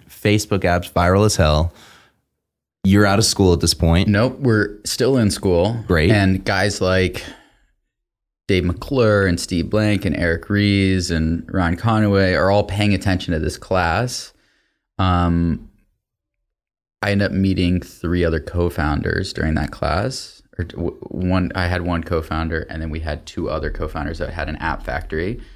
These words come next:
Speaker 2: We merged the company and raised a seed series round just before we graduated.
Speaker 1: And was that Share Through?
Speaker 2: That was Share Through.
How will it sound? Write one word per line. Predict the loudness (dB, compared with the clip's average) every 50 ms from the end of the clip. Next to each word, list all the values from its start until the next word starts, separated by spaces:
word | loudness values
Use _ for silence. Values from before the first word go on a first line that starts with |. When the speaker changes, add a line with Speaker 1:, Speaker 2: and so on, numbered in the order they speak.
| -20 _ _ _ -8
Speaker 2:
We | -6 -4
merged | -2 -2 -2 -2 -2 -4 -6 -8 -10
the | -10
company | -6 -6 -6 -6 -6 -6 -4 -4 -4 -4 -6 -6
and | -8 -6 -6 -6 -4
raised | -4 -4 -4 -4 -4 -6 -6 -8 -12 -16 -18 _ -8
a | -6 -4 -2 -2 -4
seed | -4 -4 -4 -4 -6 -6 -6 -4 -4 -4 -4 -6 -6 -10 -12 -12
series | -8 -4 -2 0 0 0 -2 -2 -4 -4
round | -4 -2 -2 -2 -2 -2 -2 -4 -4 -6 -6
just | -6 -6 -8 -8
before | -6 -4 -2 -2
we | -2
graduated. | 0 -2 -2 -2 -2 -2 -2 -2 -4 -6 -8 -12 -20 _ _ _ _ _ _ _ _ _ _ _ _ _ _ _ 0
Speaker 1:
And | 4 4 4 4 2 0 0
was | -2 -2 0
that | 0 -4 -4
Share | -2 -2 -2 -2
Through? | -2 0 0 0 0
Speaker 2:
That | 0 0 -2
was | -2 -2
Share | -4 -4 -6 -6 -6
Through. | -6 -8 -8 -8